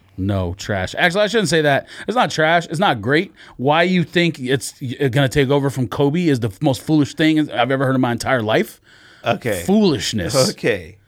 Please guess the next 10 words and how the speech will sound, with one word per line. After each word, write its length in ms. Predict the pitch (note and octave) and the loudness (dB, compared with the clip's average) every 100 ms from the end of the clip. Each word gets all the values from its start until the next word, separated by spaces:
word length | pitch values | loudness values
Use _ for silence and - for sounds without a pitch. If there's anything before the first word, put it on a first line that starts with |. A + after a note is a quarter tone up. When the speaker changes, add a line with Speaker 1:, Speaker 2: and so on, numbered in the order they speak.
| _ _ | _ _
Speaker 2:
First 640 | _ - - B2 F3+ A3+ C4 | _ -20 -4 0 0 -2 -4
of 160 | D3 | -2
all 360 | G2+ F2+ E2+ G2 | -4 -6 -6 -2
Speaker 1:
No, 300 | D3+ F#3 C3 | 0 2 0
not 260 | B2+ B3 | 0 0
first 220 | E3+ C#3+ G#2+ | 0 -4 -2
of 80 | F#2 | -2
all. 320 | E2+ A#2 - _ - | -2 -2 -8 _ -4
Speaker 2:
I 320 | A#2 D3 C4 | -2 0 -2
said, 760 | D#4+ - - G3+ B2 G#2+ A2 | -4 -6 -2 0 0 0 -6